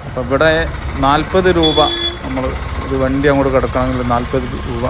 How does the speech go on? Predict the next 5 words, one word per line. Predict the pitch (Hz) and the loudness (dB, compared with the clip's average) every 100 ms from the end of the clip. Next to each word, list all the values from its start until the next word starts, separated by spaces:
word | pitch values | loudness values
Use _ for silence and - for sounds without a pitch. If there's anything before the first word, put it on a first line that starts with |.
| 131 - - - | -4 -6 -6 2
ടോൾ | 135 135 | 4 4
കൊടുക്കണം. | 120 - - - - - - - - - - - - - - - - - | 2 -2 -4 -4 -4 -4 -6 -6 -6 -6 -6 -6 -6 -6 -8 -8 -8 -2
വലിയ | 131 143 165 | 2 4 4
വണ്ടിക്ക് | 170 165 180 170 | 4 2 4 6
വേറെ | 156 151 | 6 4